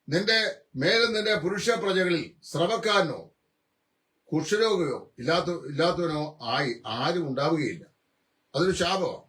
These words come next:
യോവാബ് ചെയ്ത ഈ പ്രവൃത്തിക്ക്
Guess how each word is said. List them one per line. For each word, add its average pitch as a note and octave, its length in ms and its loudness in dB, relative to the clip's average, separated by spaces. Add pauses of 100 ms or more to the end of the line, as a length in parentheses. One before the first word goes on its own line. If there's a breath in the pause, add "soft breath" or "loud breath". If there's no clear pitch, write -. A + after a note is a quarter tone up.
(680)
യോവാബ് B3 500 4
ചെയ്ത A3 540 4
ഈ F#3+ 140 2
പ്രവൃത്തിക്ക് G#3 840 -2